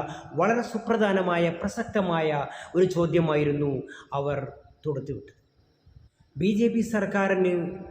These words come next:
കനത്ത തിരിച്ചടിയായിരുന്നു നേരിട്ടത് എന്ന് നമുക്ക് ഒന്ന്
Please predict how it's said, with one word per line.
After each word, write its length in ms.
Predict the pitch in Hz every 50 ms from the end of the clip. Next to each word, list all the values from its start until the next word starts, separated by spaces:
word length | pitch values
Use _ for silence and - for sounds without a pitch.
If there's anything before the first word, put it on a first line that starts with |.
| - -
കനത്ത 300 | 170 180 196 196 196 226 220 - -
തിരിച്ചടിയായിരുന്നു 840 | 214 208 - - 240 220 220 214 196 180 175 175 170 170 170 170 160 151 143 - - - - - 147 160
നേരിട്ടത് 440 | 160 170 175 170 165 160 151 151 156 151 147
എന്ന് 220 | 147 151 147 143 131 143 - - - - - 165
നമുക്ക് 240 | 175 170 - - 175 175
ഒന്ന് 140 | 196 208